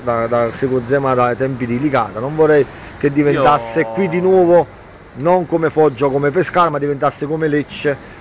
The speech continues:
Speaker 1: o diventasse anche come, proprio come Roma
Speaker 2: Per chiuderla
Speaker 1: tredici anni
Speaker 2: non
Speaker 1: fa.
Speaker 2: possiamo che augurarcelo, Sassi, anche perché quest'anno il livello del campionato secondo me non è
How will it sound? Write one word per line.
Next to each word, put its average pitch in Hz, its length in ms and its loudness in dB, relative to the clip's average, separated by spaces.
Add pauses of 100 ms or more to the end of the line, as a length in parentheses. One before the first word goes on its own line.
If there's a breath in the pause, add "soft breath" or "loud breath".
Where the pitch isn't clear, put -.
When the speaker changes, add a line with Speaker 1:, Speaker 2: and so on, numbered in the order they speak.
(140)
Speaker 1:
o 143 120 4
diventasse 139 560 0
anche 127 280 -4
come, 120 260 -2
proprio 131 360 0
come 131 220 0
Roma 139 320 4
Speaker 2:
Per 123 100 -2
chiuderla 160 320 -6
Speaker 1:
tredici 139 240 0
anni 139 200 -2
Speaker 2:
non - 100 -6
Speaker 1:
fa. 120 60 2
Speaker 2:
possiamo 131 340 -8
che 127 100 -14
augurarcelo, 120 880 -10
Sassi, 110 380 -12
anche 113 180 -12
perché 127 260 -12
quest'anno 120 420 -10
il 110 100 -12
livello 127 340 -8
del 123 160 -10
campionato 123 400 -12
secondo 113 320 -14
me 123 160 -12
non 117 220 -12
è 127 120 -6